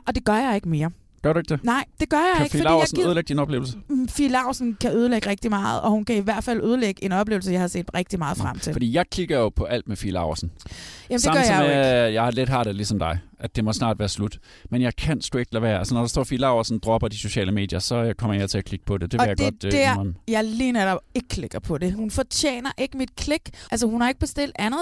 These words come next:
Speaker 1: de sidste par år, end at lyve min ærlighed. Mig
Speaker 2: Nej.
Speaker 1: i fucking røven. Undskyld, men bliver meget, meget sur igen. Og det har jeg sådan lidt, jeg synes simpelthen også, at vi, det kan godt være, at vi tænker i seere, vi tænker i klik,
Speaker 2: Ja.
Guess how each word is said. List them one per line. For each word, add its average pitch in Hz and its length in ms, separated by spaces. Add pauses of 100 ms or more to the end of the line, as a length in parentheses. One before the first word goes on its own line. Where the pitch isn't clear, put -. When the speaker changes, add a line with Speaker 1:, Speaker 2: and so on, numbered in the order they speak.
Speaker 1:
de 226 100
sidste 254 220
par - 180
år, - 180
end 247 80
at 226 60
lyve 240 200
min 214 280 (140)
ærlighed. 202 500
Mig 160 220
Speaker 2:
Nej. 254 280
Speaker 1:
i - 20
fucking 240 540
røven. 208 280 (380)
Undskyld, 254 500 (240)
men 214 220
bliver 247 160
meget, 226 220
meget 269 120
sur 240 220
igen. 220 440
Og 214 140
det 240 120
har 247 160
jeg 247 80
sådan 247 120
lidt, - 300
jeg 226 100
synes 285 300
simpelthen 262 400
også, 233 240
at 220 100 (120)
vi, 294 160 (320)
det 262 80
kan 254 100
godt 262 320
være, 208 300
at 190 120
vi 226 80
tænker 208 480
i 202 120
seere, 196 460
vi 202 80
tænker 208 400
i 196 100
klik, 226 300
Speaker 2:
Ja. - 40